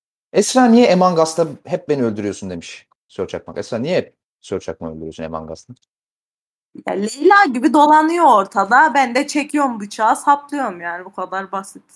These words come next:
Speaker 1: Çok kısa açıklaman için senin teşekkür ediyoruz. İyi yayınlar, selamlar dostlar demiş. Çok teşekkür ederiz abi bu arada. Nail V iki nokta sıfır Finlandiya bayrağı kilit işareti et Nail G on dört sormuş. Ya bu nasıl nick Nail? Tarihteki bu kadar ak-,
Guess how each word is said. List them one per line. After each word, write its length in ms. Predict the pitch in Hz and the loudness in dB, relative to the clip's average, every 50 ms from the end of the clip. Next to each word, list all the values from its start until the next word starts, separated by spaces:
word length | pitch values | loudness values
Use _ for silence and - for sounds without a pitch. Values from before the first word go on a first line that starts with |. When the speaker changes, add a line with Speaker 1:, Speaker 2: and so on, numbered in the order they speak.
| _ _ _ _ _ _ | _ _ _ _ _ _
Speaker 1:
Çok 200 | - - - _ | -20 -20 -18 _
kısa 200 | - - 147 131 | -6 0 0 0
açıklaman 360 | - - - 123 117 110 104 | 0 -2 -4 -2 -2 -2 -2
için 140 | - 110 95 | -4 -10 -8
senin 240 | - 104 98 92 | -8 -8 -8 -8
teşekkür 400 | - - 98 - 123 - - 143 | -8 -10 -8 -8 -8 -8 -4 -6
ediyoruz. 440 | 151 143 143 147 143 143 147 - _ _ _ _ - | -4 -2 -2 -2 -2 -2 -6 -10 _ _ _ _ -8
İyi 140 | 143 156 139 | -2 2 4
yayınlar, 300 | 127 117 110 110 113 107 | 4 4 4 4 2 2
selamlar 380 | - 117 107 104 104 104 98 95 | 2 2 2 2 2 0 0 -2
dostlar 260 | 92 - - 90 90 | -4 -2 -2 -2 -2
demiş. 160 | 95 107 - | -2 -8 -8
Çok 140 | - 117 - | -12 -12 -10
teşekkür 320 | 98 92 98 - - 87 | -10 -12 -12 -12 -12 -12
ederiz 180 | 76 82 78 76 | -12 -10 -12 -12
abi 160 | 78 78 - | -12 -14 -12
bu 80 | - 71 | -16 -16
arada. 160 | - - - _ _ _ _ _ _ _ _ _ _ _ _ _ _ _ - | -16 -16 -20 _ _ _ _ _ _ _ _ _ _ _ _ _ _ _ -4
Nail 560 | 127 135 165 185 202 208 226 240 233 196 180 | 0 2 2 4 6 6 6 4 4 2 2
V 200 | 190 208 208 208 | 4 4 4 2
iki 200 | 180 - - 196 | 0 -2 -4 -4
nokta 220 | 190 170 - - 165 | -4 -4 -4 -6 -8
sıfır 300 | - - 165 - 147 127 | -6 -6 -8 -8 -8 -8
Finlandiya 560 | _ - 143 156 175 185 190 185 180 175 165 | _ -10 -8 -6 -4 -4 -4 -2 -2 0 0
bayrağı 340 | 170 170 165 165 165 156 139 | 2 2 2 2 2 0 -2
kilit 280 | - - 165 180 170 | -2 -6 -6 -6 -6
işareti 640 | 175 - - 165 156 156 156 156 180 180 185 - _ _ - | -8 -4 0 0 2 0 0 -4 -4 -8 -8 -8 _ _ 2
et 240 | 185 190 185 190 - | 4 4 4 2 -2
Nail 380 | 135 156 160 156 160 151 139 127 | 0 2 4 4 2 2 0 0
G 160 | 147 156 147 | 0 2 2
on 160 | 135 123 113 | 2 2 0
dört 140 | 107 98 - | -2 -2 -2
sormuş. 420 | - 95 82 78 - - - _ _ _ _ | -6 -8 -8 -8 -16 -20 -20 _ _ _ _
Ya 100 | - 98 | -14 -12
bu 60 | 110 131 | -10 -10
nasıl 220 | 131 120 - 90 | -10 -10 -10 -14
nick 160 | 82 - 90 | -16 -12 -10
Nail? 160 | 90 87 82 - _ _ _ _ _ _ _ _ _ _ _ _ _ - | -10 -10 -10 -12 _ _ _ _ _ _ _ _ _ _ _ _ _ 0
Tarihteki 580 | 165 175 196 214 196 - 214 - 202 170 160 | 4 4 4 4 4 -2 -4 -6 -6 -6 -6
bu 40 | 196 | -4
kadar 260 | 190 202 160 156 143 - | -2 0 2 2 0 0
ak-, 180 | 147 - - | -2 -8 -8